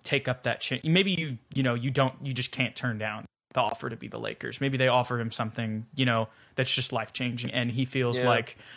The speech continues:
Speaker 1: you know, "I wanna be the Showtime coach. This is just a, such a historic franchise. I'm gonna be on all the T N T." Like, there's a lot of appeal to it.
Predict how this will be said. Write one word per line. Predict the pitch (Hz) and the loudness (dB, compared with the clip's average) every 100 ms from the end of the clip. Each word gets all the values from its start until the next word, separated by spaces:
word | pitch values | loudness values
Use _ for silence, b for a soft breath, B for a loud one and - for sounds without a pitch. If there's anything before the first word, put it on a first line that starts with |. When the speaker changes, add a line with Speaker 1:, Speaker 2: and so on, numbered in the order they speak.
| B - | B 0
Speaker 1:
you | 131 | 4
know, | 131 | 6
"I | 127 123 135 | 8 8 6
wanna | 135 135 | 6 6
be | 123 135 131 | 6 4 4
the | 120 | 2
Showtime | 113 139 123 - 120 120 | 2 4 2 2 0 4
coach. | 147 135 131 | 6 6 4
This | 131 127 | -2 -4
is | 120 | -2
just | 120 - | -4 -2
a, | 120 110 | -2 -2
such | - 139 - | 2 2 4
a | |
historic | 127 123 127 123 - | 2 0 2 0 0
franchise. | 131 123 - 123 123 117 | 0 0 4 4 4 2
I'm | 113 | 0
gonna | 117 | -2
be | 117 | -2
on | 117 | 2
all | 131 | 4
the | 135 | 2
T | 131 135 | 2 0
N | 123 | 0
T." | - | 0
Like, | 147 165 | 2 4
there's | 196 196 | 6 6
a | |
lot | 208 202 | 6 6
of | |
appeal | 175 175 175 | 4 2 0
to | - | 0
it. | 113 | -2